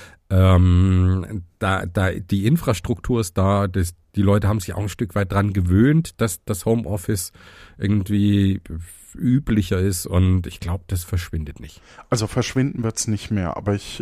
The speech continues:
Speaker 2: ich d-, kann mir schon vorstellen, dass,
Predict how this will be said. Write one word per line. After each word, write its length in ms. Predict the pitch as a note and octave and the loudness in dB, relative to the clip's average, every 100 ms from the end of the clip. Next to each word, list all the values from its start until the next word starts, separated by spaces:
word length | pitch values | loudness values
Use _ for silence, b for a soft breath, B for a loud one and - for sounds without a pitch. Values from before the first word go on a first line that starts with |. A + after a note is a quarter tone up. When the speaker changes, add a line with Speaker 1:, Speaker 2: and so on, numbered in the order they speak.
| - | -8
Speaker 2:
ich 320 | A2+ - - | -8 -10 -14
d-, 140 | - G#2+ | -14 -10
kann 200 | - B2 | -4 0
mir 100 | C3 | 0
schon 220 | - C#3+ | -2 -6
vorstellen, 640 | C3 C#3+ C3 - B2+ B2+ B2+ | -4 -4 -4 -2 -2 0 0
dass, 500 | A#2 - - - | -2 -4 -10 -14